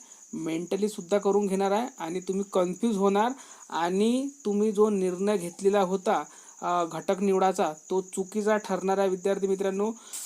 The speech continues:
कधी पण लक्षात ठेवा, आपण जो पण निर्णय घेतो, तो चूक असो की बरोबर असो, ते आपल्याला, जरी तो चूक असेल,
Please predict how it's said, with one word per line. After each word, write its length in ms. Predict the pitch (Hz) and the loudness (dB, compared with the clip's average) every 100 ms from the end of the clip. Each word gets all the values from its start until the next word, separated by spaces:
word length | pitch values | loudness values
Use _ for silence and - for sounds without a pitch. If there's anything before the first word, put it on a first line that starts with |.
| - - | -12 0
कधी 240 | 208 190 | 0 2
पण 180 | 233 240 | 0 0
लक्षात 340 | 233 214 220 220 | 2 2 2 -2
ठेवा, 340 | 220 208 214 | 2 4 4
आपण 360 | 185 196 214 202 | 4 2 -2 -2
जो 260 | 160 180 | -2 0
पण 220 | 190 233 | 0 2
निर्णय 420 | 226 208 196 208 202 | 2 2 2 0 0
घेतो, 440 | 190 190 190 160 190 | 0 2 0 0 -4
तो 80 | |
चूक 460 | 190 - 214 220 214 | -4 -4 -4 -4 -2
असो 280 | 190 - 208 | -2 2 0
की 520 | 208 - 226 233 233 - - - - | 0 -6 -2 -2 -6 -16 -20 -18 0
बरोबर 380 | 175 202 214 220 | 4 6 8 6
असो, 260 | 214 196 | 6 2
ते 680 | 165 - - - 214 226 247 - - | -2 -12 -10 0 6 8 6 0 -6
आपल्याला, 540 | 160 - 214 226 202 143 - - - - 175 | -6 -2 0 2 2 0 -12 -20 -20 -6 2
जरी 200 | 180 240 | 4 4
तो 160 | 269 | 0
चूक 300 | 254 247 233 | 0 -2 2
असेल, 300 | 233 240 202 | 2 4 2